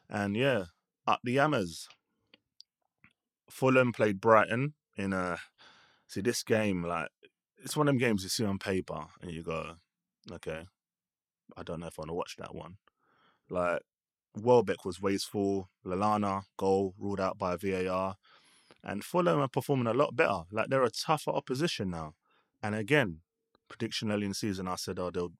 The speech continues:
get worse points tally than Derby." Whew, how wrong I was. That will be Sheffield United's job. Um, but yeah, Fulham been doing very well. Uh, look a bit more solid in defence now.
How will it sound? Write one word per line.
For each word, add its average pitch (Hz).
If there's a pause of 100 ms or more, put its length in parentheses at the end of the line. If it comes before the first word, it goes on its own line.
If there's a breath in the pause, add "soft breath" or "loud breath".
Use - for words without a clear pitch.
get 113
worse 95
points -
tally 90
than 82
Derby." 95 (120)
Whew, - (460 loud breath)
how 98
wrong 92
I 90
was. 107
That 90
will 87
be 90
Sheffield 95
United's 104
job. - (640 loud breath)
Um, 87
but 107
yeah, 127
Fulham 147
been 107
doing 101
very 117
well. 104 (320 soft breath)
Uh, -
look 135
a 214
bit -
more 143
solid 98 (120)
in 95
defence 92
now. 78